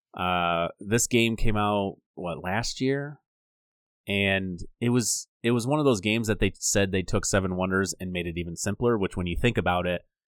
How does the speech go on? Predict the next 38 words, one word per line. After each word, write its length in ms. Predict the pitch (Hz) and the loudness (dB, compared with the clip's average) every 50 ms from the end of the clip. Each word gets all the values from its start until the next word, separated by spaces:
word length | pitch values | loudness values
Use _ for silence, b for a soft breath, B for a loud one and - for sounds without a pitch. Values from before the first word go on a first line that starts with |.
| _ | _
Seven 280 | - - 101 90 92 92 | -4 -2 -2 0 0 -2
Wonders 300 | 92 92 90 90 90 85 | -2 -2 0 0 0 -2
is 120 | 85 82 | -2 -4
a 60 | 85 | -4
pretty 240 | - - 101 92 90 | -4 -4 -4 -2 -2
simple 320 | - - 92 87 - 87 80 | -2 -4 -4 -4 -4 -6 -4
game. 380 | - 85 87 92 101 113 120 _ _ _ _ _ _ _ _ _ _ _ _ _ - | -4 -4 -2 -2 -4 -6 -8 _ _ _ _ _ _ _ _ _ _ _ _ _ -4
Um, 580 | - 107 101 98 95 92 90 87 82 80 80 - _ _ _ _ _ - | -2 0 2 2 2 0 -2 -4 -6 -8 -10 -14 _ _ _ _ _ -8
the 140 | 107 107 104 | -4 -2 0
problem 440 | - - 143 143 160 160 156 127 | 2 4 4 4 4 4 4 4
I 100 | 113 107 | 4 6
always 180 | 104 101 98 87 | 6 4 4 4
had 180 | 104 95 90 87 | 4 4 2 2
with 120 | 87 - | 0 -2
Seven 280 | - 98 87 92 87 90 | -2 -2 -2 -2 -4 -6
Wonders 320 | 87 87 85 82 80 - | -6 -4 -4 -4 -6 -6
is 160 | 80 - - - | -6 -8 -8 -8
teaching 420 | - - 120 113 - - - 90 | -6 -4 -4 -4 -2 -4 -4 -4
it 120 | 87 78 - | -6 -6 -6
to 100 | - 90 | -6 -6
new 140 | 85 85 78 | -4 -4 -4
players. 640 | - - 80 71 60 62 - - - - - - _ _ _ _ _ _ _ _ _ _ - | -4 -4 -4 -4 -6 -8 -12 -12 -12 -12 -12 -12 _ _ _ _ _ _ _ _ _ _ 2
I 80 | 95 | 4
always 220 | 101 117 127 - - | 4 4 2 0 0
felt 300 | - - 120 113 - - | 2 4 4 4 4 2
like 260 | 104 101 98 95 - - - | -2 -2 -2 -2 -4 -10 -16
the 160 | - 98 104 98 | -10 -6 -4 -4
mechanics 720 | 98 95 92 - - - - 98 101 107 107 - - 113 | -4 -4 -6 -2 0 2 2 2 2 0 -2 -2 0 -2
of 120 | 104 104 | 0 0
it 120 | 107 101 - | 0 -4 -4
was 460 | - 95 92 90 87 85 82 - - _ _ _ - | -4 -6 -4 -4 -4 -4 -6 -8 -10 _ _ _ -12
decent 420 | 95 98 101 - - 107 104 - - | -8 -6 -4 -2 -2 -2 -2 -4 -6
enough 340 | 95 92 92 92 98 - - - | -8 -6 -4 -2 -4 -4 -6 -6
to 80 | - 87 | -6 -6
be 200 | 82 92 92 90 | -4 -2 -2 -2
a 80 | 85 | -4
welcoming 520 | 82 80 82 85 92 - - 110 104 107 104 | -4 -2 -4 -4 -4 -4 -4 -2 -2 -2 0
game, 320 | 107 110 113 120 123 127 | 0 0 2 0 -2 -4